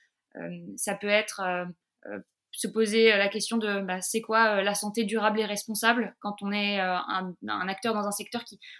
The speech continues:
bah, s'est pas posé la question juste, euh, jusqu'à aujourd'hui parce que, bah, évidemment, ils ont d'autres urgences. Voilà, c'est un peu sur ce type d'intervention qu'on est.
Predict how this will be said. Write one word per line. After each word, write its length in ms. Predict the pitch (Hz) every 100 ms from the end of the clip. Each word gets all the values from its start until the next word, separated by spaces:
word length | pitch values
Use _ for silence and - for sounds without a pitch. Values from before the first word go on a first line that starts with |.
| _
bah, 80 | - -
s'est 120 | 220
pas 140 | 269
posé 240 | 262 262 254
la 100 | 247
question 280 | 247 247
juste, 260 | 233 220 -
euh, 320 | 208 196 196
jusqu'à 420 | 190 202 - 208
aujourd'hui 320 | 208 208 208 233
parce 160 | 208
que, 80 | 208
bah, 100 | 185
évidemment, 340 | 196 196 202 214
ils 140 | 196
ont 40 |
d'autres 220 | 185 196 _
urgences. 320 | 202 214 - - - -
Voilà, 100 | 185
c'est 80 | -
un 80 | 202
peu 300 | 240 247 226 - _ _
sur 340 | - - -
ce 80 | 247
type 160 | 240 233
d'intervention 500 | 233 226 220 220 226
qu'on 140 | 214
est. 140 | 226